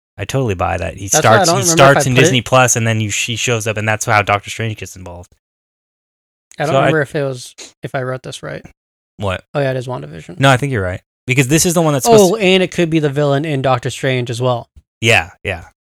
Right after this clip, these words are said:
Speaker 1: So that's why, where the connection is, and
Speaker 2: Yeah.
Speaker 1: that makes a total, a lot of sense to me. Is that they're, they have, they share that connection. That's how they get involved together.
Speaker 2: I would like it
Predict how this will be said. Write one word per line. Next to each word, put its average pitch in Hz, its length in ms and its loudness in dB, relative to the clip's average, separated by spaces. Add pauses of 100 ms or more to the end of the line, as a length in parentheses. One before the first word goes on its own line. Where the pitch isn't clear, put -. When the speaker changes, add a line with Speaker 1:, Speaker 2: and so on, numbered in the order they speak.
Speaker 1:
So - 140 -4
that's 117 220 2
why, 107 240 4
where 104 240 -2
the 95 80 -4
connection 98 480 -8
is, 90 220 -12
and 95 140 -8
Speaker 2:
Yeah. 120 140 -10
Speaker 1:
that 131 160 0
makes 143 180 2
a 101 40 -8
total, 113 440 -2
a 101 100 -10
lot 101 240 -4
of 85 80 -14
sense - 240 -16
to - 100 -20
me. - 120 -20 (560)
Is 98 120 -12
that 90 140 -8
they're, 90 240 -8
they 98 160 -10
have, 98 240 -6
they 107 100 -6
share 107 220 0
that 95 180 -2
connection. 98 360 -8
That's 95 160 -8
how 101 140 4
they 95 120 -4
get 95 160 -8
involved 95 300 -10
together. 98 420 -12 (100)
Speaker 2:
I 185 140 4
would 285 160 -2
like 190 280 0
it 151 140 -6